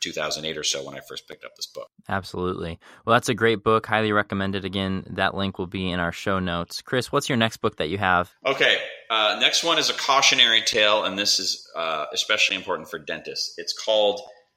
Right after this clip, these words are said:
Speaker 1: The Millionaire Next Door.
Speaker 2: Love that book.
Speaker 1: By, I think, Stanley and, and Danko, I think, are the,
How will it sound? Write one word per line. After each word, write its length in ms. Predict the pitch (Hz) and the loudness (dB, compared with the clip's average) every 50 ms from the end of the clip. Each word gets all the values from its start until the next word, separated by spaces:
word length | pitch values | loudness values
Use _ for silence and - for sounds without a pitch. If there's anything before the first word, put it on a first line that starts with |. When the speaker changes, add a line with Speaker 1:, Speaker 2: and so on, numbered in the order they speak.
| _ _ _ _ | _ _ _ _
Speaker 1:
The 160 | - 101 92 | -8 -6 -6
Millionaire 760 | 95 101 117 127 131 123 120 113 110 107 104 101 98 - 90 90 | -2 -2 0 0 2 2 4 4 4 4 4 2 0 -2 -2 -2
Next 380 | 90 87 - - - - - | -2 -2 0 -2 -4 -4 -4
Door. 320 | - 85 69 65 64 101 104 | -8 -8 -8 -8 -8 -6 -2
Speaker 2:
Love 280 | 104 107 104 107 104 | 2 2 2 4 4
that 180 | 104 92 85 - | 2 0 0 0
book. 260 | 95 92 - - _ | -2 -4 -4 -4 _
Speaker 1:
By, 240 | - 87 87 90 90 | -4 -2 0 0 0
I 100 | 82 82 - | -2 -6 -6
think, 180 | - 131 127 - - _ _ _ _ _ _ - | -8 -8 -8 -10 -12 _ _ _ _ _ _ -10
Stanley 680 | - - - - - 104 98 101 104 101 101 101 98 92 | -6 -4 -4 -2 2 2 2 2 2 0 -4 -4 -4 -6
and, 220 | 85 82 78 78 - | -8 -10 -14 -14 -14
and 260 | 80 82 80 76 73 | -14 -14 -14 -14 -10
Danko, 440 | 82 80 80 82 78 - - 71 67 | -8 -8 -8 -8 -10 -10 -12 -10 -10
I 60 | 67 | -12
think, 220 | 67 - - - 69 | -14 -16 -18 -20 -20
are 40 | 67 | -20
the, 100 | 69 | -18